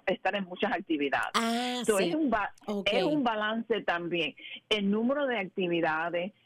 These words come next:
Speaker 1: el niño tiene que tener tiempo libre, no puede ser scheduled todo el día,
Speaker 2: Sí.
Speaker 1: porque ya están en la escuela todo el día. Entonces, buscar un balance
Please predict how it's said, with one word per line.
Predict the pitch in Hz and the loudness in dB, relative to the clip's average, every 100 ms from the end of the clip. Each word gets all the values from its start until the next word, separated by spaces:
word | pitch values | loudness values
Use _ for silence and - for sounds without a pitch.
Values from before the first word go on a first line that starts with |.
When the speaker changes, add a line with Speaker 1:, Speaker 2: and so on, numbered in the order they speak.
| _ | _
Speaker 1:
el | 202 202 | -2 0
niño | 233 294 349 | 0 0 0
tiene | 240 233 | 0 0
que | 220 | -2
tener | - 175 190 175 - | -2 -2 -2 -4 -6
tiempo | 190 190 185 160 | 0 0 2 2
libre, | 160 185 180 196 233 208 | 2 2 2 0 -2 -2
no | 180 | -2
puede | 185 190 196 - | 0 -2 -2 -2
ser | 196 190 - | 0 -2 -4
scheduled | - 185 180 196 190 - | -2 0 0 -2 -2 0
todo | 180 185 190 | 0 2 2
el | 190 | 0
día, | 196 170 175 | 2 0 2
Speaker 2:
Sí. | 190 175 | 0 0
Speaker 1:
porque | 160 165 | 0 0
ya | 156 | 0
están | - 196 | -2 -2
en | 202 | -2
la | 180 | -2
escuela | - 196 185 180 | 0 0 2 0
todo | 170 180 | 0 0
el | 175 | 0
día. | 175 202 190 - _ - - - | -2 -2 -2 -6 _ -16 -8 -2
Entonces, | 202 240 262 | 0 2 0
buscar | 202 196 233 269 | 0 0 0 0
un | 262 | 0
balance | 208 185 180 202 214 214 190 170 | 0 0 0 -2 -4 -4 -2 -2